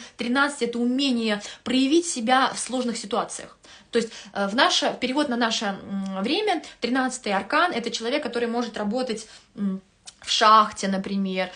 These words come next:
ну, э, в каких-то, э, Ч С условиях, быть пожарником,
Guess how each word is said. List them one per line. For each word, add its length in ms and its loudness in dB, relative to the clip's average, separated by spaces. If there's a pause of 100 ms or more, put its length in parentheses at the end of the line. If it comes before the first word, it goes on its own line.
(180)
ну, 320 0 (120)
э, 420 0
в 80 -8
каких-то, 500 -4 (220)
э, 200 -8 (420)
Ч 160 2
С 160 0
условиях, 720 0
быть 200 0
пожарником, 920 2